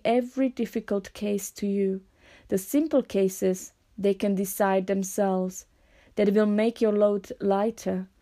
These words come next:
because they will share it with you. If you do this, and God so commands, you will be able to stand the strain,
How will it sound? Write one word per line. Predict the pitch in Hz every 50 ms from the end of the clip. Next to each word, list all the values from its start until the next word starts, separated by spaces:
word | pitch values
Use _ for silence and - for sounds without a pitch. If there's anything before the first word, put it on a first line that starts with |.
| _ _ _ _ _
because | - 214 214 - 254 254 269 254 -
they | - 262 254
will | 247 254 262 254
share | - - - - 254 254 262 254 220
it | 196 185 185
with | 185 202 220 202 196 -
you. | 190 185 185 190 190 190 _ _ _ _ _ _ _ _ _ _ _ _ _ _ _ _ _ _
If | - 208 196 190 -
you | 226 220
do | 185 185 226 233 233 233
this, | 214 208 202 196 190 - - - - -
and | - 202 208 196 190
God | 214 214 208 208 - _
so | - - - 233 220 220 226 220
commands, | - - 208 202 202 208 208 202 190 190 185 185 - - - - _ _ _ _ _ _ _ _ _ _ _ _ _ _ _ _ _ _ _ _ _ _ _ _ _ _ _ _ _ _ _ _ _ _
you | - 202 214 202
will | 208 208 196
be | 190 214 - -
able | 196 202 208 214 208 220 226 220
to | - 233
stand | - - - - 226 208 214 214 214
the | 202 208
strain, | - - - - - 220 214 202 196 190 185 190